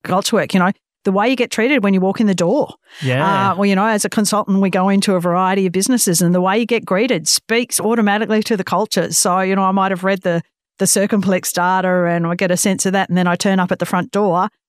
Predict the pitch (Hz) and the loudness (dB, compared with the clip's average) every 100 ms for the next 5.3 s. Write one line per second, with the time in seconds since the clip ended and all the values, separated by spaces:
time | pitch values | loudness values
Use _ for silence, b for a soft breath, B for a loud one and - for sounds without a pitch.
0 | _ - 185 185 180 175 - _ _ _ | _ -2 0 2 0 -2 -6 _ _ _
1 | 180 185 180 175 190 196 - 180 - 185 | -6 -2 0 0 0 0 -4 -4 -2 0
2 | 180 170 190 - 180 185 - - - 180 | 0 -2 -4 -2 0 0 -2 -6 -4 -2
3 | 185 175 180 202 190 170 160 160 160 123 | 0 0 0 0 0 2 2 0 0 0
4 | 196 175 185 190 170 175 180 185 202 214 | 0 0 0 0 0 0 0 0 2 2
5 | 208 - | 2 0